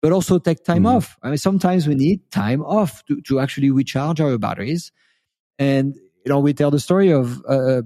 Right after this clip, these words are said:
Speaker 1: uh, uh, Ad-, Adrien Ferrat, uh, the chef who, who, who created El Bulli, one of the, the, the restaurants that, that was voted the, the number one restaurant in the world for five years in a row. He used to close his restaurant six months every year.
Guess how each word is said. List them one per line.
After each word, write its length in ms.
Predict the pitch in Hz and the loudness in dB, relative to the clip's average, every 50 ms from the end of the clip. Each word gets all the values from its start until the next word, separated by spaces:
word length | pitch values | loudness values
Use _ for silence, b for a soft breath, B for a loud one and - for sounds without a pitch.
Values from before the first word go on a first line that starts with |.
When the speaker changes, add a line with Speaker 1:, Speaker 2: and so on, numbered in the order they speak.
| 113 - | -6 -6
Speaker 1:
uh, 40 | 120 | -6
uh, 420 | 127 95 113 120 101 92 95 107 139 | -6 -4 -4 -6 -6 -6 -4 -4 -4
Ad-, 120 | 135 - - | -4 -2 -2
Adrien 240 | 135 139 151 143 127 | 0 0 0 0 0
Ferrat, 580 | - 151 151 151 156 156 156 147 139 131 123 120 - | 0 0 0 2 2 2 2 2 2 0 -2 -4 -4
uh, 120 | 117 123 120 | -6 -4 0
the 120 | 117 117 | 0 -2
chef 440 | 104 - - 151 147 151 143 - - | -2 0 0 0 0 0 -2 -2 -2
who, 180 | - 123 120 120 b b b b b _ | 0 0 0 0 b b b b b _
who, 260 | - 127 123 123 120 | 0 2 2 2 0
who 100 | 123 127 | -2 -4
created 360 | - - 139 135 127 165 151 147 | -2 0 0 2 2 2 2 4
El 100 | 147 147 | 2 2
Bulli, 300 | 139 185 220 208 160 123 | 2 4 4 4 4 4
one 220 | 113 123 139 139 | 4 2 2 0
of 200 | 139 123 120 - | 0 -2 -4 -4
the, 160 | - 131 127 117 | -2 -2 0 0
the, 200 | 123 120 117 113 110 | 0 -2 -2 -2 -2
the 100 | 113 110 | 0 0
restaurants 640 | 131 143 156 - - 160 156 147 147 143 - - - _ | 2 0 0 0 0 0 0 0 0 -2 -6 -12 -14 _
that, 160 | 110 104 - - | -10 -10 -6 -4
that 100 | 113 113 | -2 0
was 160 | 113 110 107 | 0 0 0
voted 400 | 104 131 135 127 135 135 117 110 | 0 0 0 2 0 -2 -2 0
the, 240 | 117 107 104 117 b b b b b b _ - | 0 0 0 -2 b b b b b b _ -4
the 80 | 107 | -2
number 240 | 107 117 127 127 127 | 0 2 2 2 2
one 240 | 117 123 127 123 117 | 2 2 0 2 0
restaurant 400 | 123 127 - - 120 120 120 120 | 0 0 0 0 -2 -2 0 0
in 60 | 113 | 0
the 80 | 107 101 | 2 2
world 260 | 113 135 139 127 123 | 2 2 2 0 -2
for 120 | - 110 | -4 -10
five 260 | - - 117 123 117 | -8 -4 -2 -2 0
years 160 | 120 120 117 113 | 0 -2 -2 -2
in 80 | 110 | -2
a 80 | 113 123 | 0 0
row. 260 | 156 190 202 185 - _ _ _ _ _ _ _ - | 2 2 2 0 -2 _ _ _ _ _ _ _ 0
He 60 | 147 | 2
used 380 | 139 147 196 226 226 196 - - | 4 4 4 4 4 2 0 -2
to 100 | 170 - | -4 -4
close 400 | - - 170 185 208 233 226 165 | 0 0 2 2 4 2 2 0
his 160 | 143 127 139 | -4 -4 -2
restaurant 540 | 139 156 147 - - 113 107 113 120 - _ _ _ _ _ | -2 -2 -2 -4 -6 -6 -6 -6 -6 -10 _ _ _ _ _
six 380 | - - - 190 185 - - | -8 0 0 0 0 0 0
months 420 | 196 226 254 240 190 - - - - _ _ | 0 2 2 2 0 -2 -6 -10 -16 _ _
every 320 | 170 175 170 156 170 165 165 | 2 2 4 4 4 4 4
year. 360 | 185 220 226 180 127 110 | 4 4 4 4 2 0